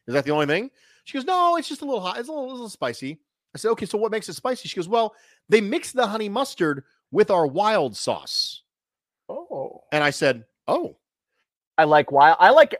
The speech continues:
Speaker 2: the idea of wild sauce. Is that just
Speaker 1: Okay.
Speaker 2: hot sauce? Is that, is that, is that
Speaker 1: It's, it's really hot. So
Speaker 2: Okay. Oh, it's really
Speaker 1: I was
Speaker 2: hot.
Speaker 1: like,
Speaker 2: Okay.
Speaker 1: "Okay, let's, let's do that. Let's wild. Let's do it. Let's, let's, sure, why not?" So after she left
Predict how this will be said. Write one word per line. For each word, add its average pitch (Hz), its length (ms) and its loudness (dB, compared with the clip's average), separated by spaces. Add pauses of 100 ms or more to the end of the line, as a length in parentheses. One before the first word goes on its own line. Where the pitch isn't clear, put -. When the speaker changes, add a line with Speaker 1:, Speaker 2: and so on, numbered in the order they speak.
(240)
Speaker 2:
the 208 140 4
idea 202 360 4
of 160 140 6
wild 156 400 4
sauce. 110 520 -4 (280)
Is 170 100 -6
that 277 120 6
just 294 120 -10
Speaker 1:
Okay. - 80 -2
Speaker 2:
hot 208 140 -2
sauce? 320 320 0
Is 214 100 -16
that, 254 180 0
is 202 80 -6
that, 240 260 0
is 180 140 -8
that 240 300 -2 (800)
Speaker 1:
It's, 160 200 -2
it's 185 200 0
really 233 180 2
hot. 226 280 4 (360)
So 254 320 0 (160)
Speaker 2:
Okay. 185 80 0
Oh, 214 100 4
it's - 140 -4
really 190 280 4
Speaker 1:
I 214 100 2
was 233 100 -2
Speaker 2:
hot. - 20 -8
Speaker 1:
like, 220 100 -2
Speaker 2:
Okay. 285 180 0
Speaker 1:
"Okay, 247 80 6
let's, 254 200 -2
let's 262 220 -2
do 311 140 -2
that. 151 120 0
Let's 165 160 -6
wild. 170 380 -4
Let's 170 140 -12
do 233 120 -4
it. 123 200 -6
Let's, 175 140 -12
let's, 196 140 -10
sure, - 240 -14
why 190 120 -4
not?" 151 200 -8 (400)
So 226 220 0 (160)
after 302 300 -4
she - 180 -12
left 107 440 -8